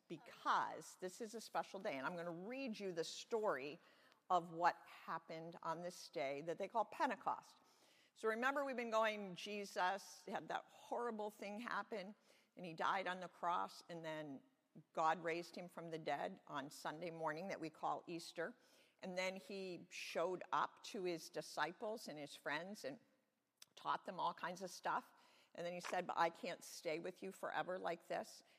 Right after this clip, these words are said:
And last week we heard the story that he said, "I want you to go. I want you to stay, sorry, I want you to stay in Jerusalem." That was this city. "And I want you to wait for this gift I'm gonna give you, and it's gonna be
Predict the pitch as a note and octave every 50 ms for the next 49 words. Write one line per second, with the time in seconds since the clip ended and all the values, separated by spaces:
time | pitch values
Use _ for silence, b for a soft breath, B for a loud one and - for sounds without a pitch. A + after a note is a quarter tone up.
0 | b b D#3+ E3+ D3+ C#3+ C#3+ D3 - - - F#3+ G3+ F3+ - F3+ F3 F3 F3+ G3
1 | F3+ E3+ D3+ E3 E3 E3+ - - - D#3+ D#3 D3 D#3 E3 F3+ F#3+ b b b b
2 | b - E3 D#3+ D#3+ - - - D#3 D3 C#3 D3 - - B B B B - D#3+
3 | D#3 D#3 D#3+ D#3+ E3 E3 A3 A3 A3+ A#3 A#3+ G#3+ F#3+ E3 D#3 F#3+ F3+ D#3+ C#3 B2
4 | A2+ G#2 A2+ D3+ F#3 G3+ - - _ _ _ _ _ _ _ _ _ _ _ _
5 | _ - - D#3+ D#3 - - - - G3 F3 F3 E3+ - - - - - F#3+ F3
6 | F3+ F3 E3 - - - D#3 - - - D3+ - - - D#3 D#3 D#3 D#3 D#3+ -
7 | E3+ E3 E3 - - - - G#3 F#3+ F3+ G#3 A3+ A#3 A3+ - C4 A#3+ G#3 G3+ E3+
8 | D#3+ - - D3+ C#3+ C#3+ D3 C#3+ C3 D#3+ E3+ - F#3+ F#3 - - - - C#3 -
9 | C3 G3+ F#3 - b b b b b b b b b b - E3 D#3 D#3 C#3+ -
10 | - E3+ D#3+ D3 D#3 D3+ D3+ D3+ D3+ D3+ E3 E3+ F3 F#3 G3+ - - - - -
11 | - _ _ _ _ _ - - D#3+ D3 - _ - D3 D3+ C3 - - - -
12 | D#3+ C#3+ - A3 A3+ A3+ - - E3+ D#3+ E3 E3 D#3 D#3 D#3 D#3+ D3 C#3 D3+ D#3
13 | D#3 E3 - - E3 D#3 C#3 - - E3+ D#3+ D#3 D3+ D#3+ D3+